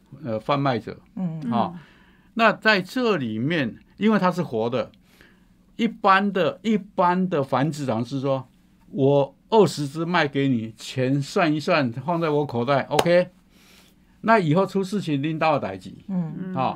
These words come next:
Speaker 3: 嗯。
Speaker 1: 所以他不愿意说让这个消费者直接到我厂里来，然后看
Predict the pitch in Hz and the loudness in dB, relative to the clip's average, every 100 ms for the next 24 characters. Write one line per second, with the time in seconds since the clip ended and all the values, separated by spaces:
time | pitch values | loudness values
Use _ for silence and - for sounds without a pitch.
0 | 147 147 180 220 214 208 220 220 160 202 | -6 -8 2 2 2 2 0 0 -2 2
1 | 226 208 190 160 165 165 170 190 165 147 | 2 2 0 -2 -2 -2 2 0 0 -2
2 | 151 139 120 104 92 - _ _ - - | -4 -2 -2 -4 -10 -20 _ _ -8 0
3 | 208 202 220 175 127 117 - 139 185 190 | 2 2 0 0 -2 -4 -6 -4 -2 -2
4 | 185 185 127 110 117 127 135 101 90 - | 0 -2 -2 -4 -6 -4 -4 -6 -8 -12
5 | _ _ _ _ - 120 160 190 180 214 | _ _ _ _ -6 -2 0 0 -2 -4
6 | - | -6